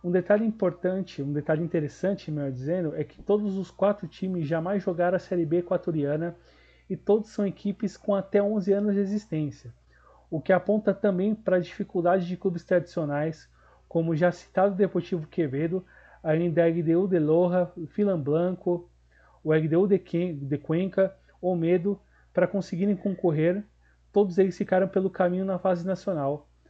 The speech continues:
além da ausência do pentacampeão equatoriano Deportivo Quito,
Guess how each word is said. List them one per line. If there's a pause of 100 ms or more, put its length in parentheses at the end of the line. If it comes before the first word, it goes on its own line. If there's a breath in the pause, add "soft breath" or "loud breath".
(220 soft breath)
além
da
ausência
do
pentacampeão
equatoriano
Deportivo
Quito,